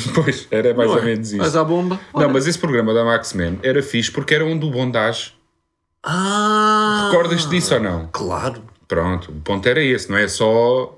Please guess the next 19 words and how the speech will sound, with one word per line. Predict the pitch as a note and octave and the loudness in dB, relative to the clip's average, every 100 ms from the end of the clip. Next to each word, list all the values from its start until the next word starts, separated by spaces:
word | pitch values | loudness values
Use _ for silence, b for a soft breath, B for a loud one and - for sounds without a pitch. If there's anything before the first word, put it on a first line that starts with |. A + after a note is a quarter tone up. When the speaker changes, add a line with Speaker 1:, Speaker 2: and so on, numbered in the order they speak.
| _ | _
Speaker 1:
para | A2+ | 0
ver | C3 C3 | 2 4
gajas, | A#2+ A2+ F2 E2 D2+ | 2 2 0 -4 -4
não. | F#2+ E2+ | -4 -4
O, | F#2+ G#2+ - A2+ | -6 -6 -6 -2
o | |
bondage | A2 A#2 A#2+ C3 - | 0 2 2 2 -2
participava | - D#3+ D3 D#3+ D3+ D#3+ D#3+ | -4 -4 -2 -4 0 0 0
na, | E3 D#3 | 0 0
na | E3 | -2
cena, | D#3+ F3+ F3+ F3+ | -2 0 0 -2
Speaker 2:
Pois | C#3+ | -4
participava. | C3 - - D3+ | -6 -6 -2 0
Speaker 1:
a | |
fazer | D#3 D#3 | 0 0
as | D#3 | 0
cenas | D#3+ E3 E3+ | 0 0 0
de | D3 | -4
rua, | C#3 F3 F#3+ F#3+ G3+ | -2 0 2 0 -2